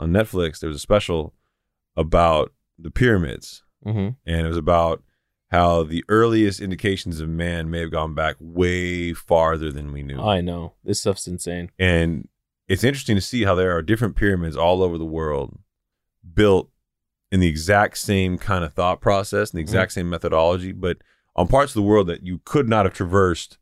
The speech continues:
Speaker 2: Mm-hmm.
Speaker 1: from one culture to another culture over different periods of time.
Speaker 2: Right.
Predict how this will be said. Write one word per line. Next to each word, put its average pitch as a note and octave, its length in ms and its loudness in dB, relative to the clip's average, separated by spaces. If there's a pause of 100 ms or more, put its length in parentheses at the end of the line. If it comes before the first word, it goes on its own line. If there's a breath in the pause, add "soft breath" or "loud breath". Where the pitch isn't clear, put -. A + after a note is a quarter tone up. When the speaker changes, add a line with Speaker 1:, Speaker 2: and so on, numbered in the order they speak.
(120)
Speaker 2:
Mm-hmm. A2 240 2
Speaker 1:
from F#2 160 4
one G2+ 180 4
culture G2 320 2
to F2 100 -6
another F2 180 0
culture F2+ 420 0
over F#2+ 200 4
different A2 260 -2
periods G#2+ 180 0
of E2+ 60 -6
time. E2+ 400 -4 (140)
Speaker 2:
Right. G#2 240 2